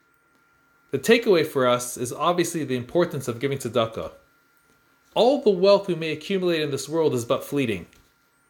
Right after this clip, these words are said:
It is only given to us by Hashem so that we can be His messenger for good. As the commentaries explain about what it says in Tehillim,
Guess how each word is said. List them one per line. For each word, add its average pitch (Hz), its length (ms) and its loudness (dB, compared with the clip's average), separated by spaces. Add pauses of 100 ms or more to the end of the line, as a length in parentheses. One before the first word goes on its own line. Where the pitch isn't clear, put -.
(380)
It 151 80 2
is 151 160 2
only 247 280 4
given 220 340 -2
to 185 120 0
us 180 100 -2
by 151 140 0
Hashem 190 560 -4 (380)
so - 180 -2
that 156 140 2
we 160 80 0
can 156 180 -4
be 185 80 2
His 170 160 2
messenger 151 420 -4
for 131 140 -6
good. 117 300 -2 (1000)
As 131 140 0
the 135 80 2
commentaries 185 640 0
explain 185 420 0
about 139 300 0
what 135 160 0
it - 40 -12
says 180 320 0
in - 60 -16
Tehillim, 143 680 0